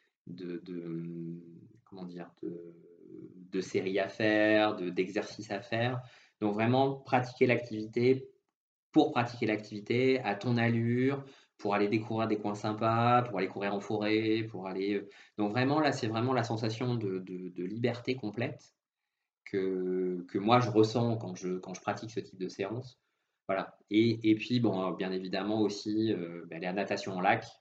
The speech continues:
la natation en eau libre, qui permet quand même de sortir des piscines, d'éviter de compter les petits carreaux, euh, à la fin.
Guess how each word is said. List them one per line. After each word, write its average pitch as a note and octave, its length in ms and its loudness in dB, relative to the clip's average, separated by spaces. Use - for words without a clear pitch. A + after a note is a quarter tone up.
la - 80 -8
natation F#2+ 420 -8
en F#2 80 -4
eau F2+ 60 -4
libre, G#2+ 400 -2
qui F#2+ 240 -12
permet A2 360 6
quand A2 100 4
même A2 140 4
de A2 40 0
sortir A#2+ 340 2
des G#2+ 80 0
piscines, A2 400 -2
d'éviter F#2+ 320 0
de G#2+ 40 -6
compter F#2+ 220 -4
les F#2+ 60 -4
petits - 160 -14
carreaux, G2 440 4
euh, F2 640 -8
à F#2 60 0
la F#2 80 4
fin. A#2 320 0